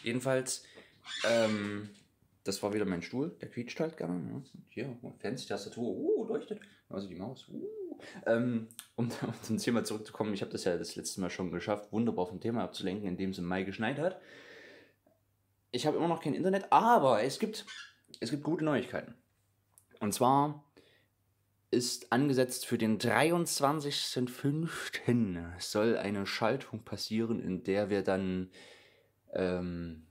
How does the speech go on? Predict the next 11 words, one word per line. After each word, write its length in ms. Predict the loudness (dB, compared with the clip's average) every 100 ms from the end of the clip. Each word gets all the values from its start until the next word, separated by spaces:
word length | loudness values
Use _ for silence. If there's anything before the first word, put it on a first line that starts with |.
| -10
in 120 | -6 0
der 220 | 0 0
ich 200 | -6 0
dann 500 | 0 2 -2 -6 -14 _ _ _ _ _ _ _ _ -20 -14
quasi 320 | -2 -2 0
erstmal 380 | -2 -2 -4 -4
wieder 200 | -2 -2
einen 500 | 0 -2 0 -2 0
Anschluss 680 | 2 2 0 -2 -4 -4 -6
habe, 600 | 0 2 2 2 2 0 0
laut 680 | 2 4 2 0 -4 -6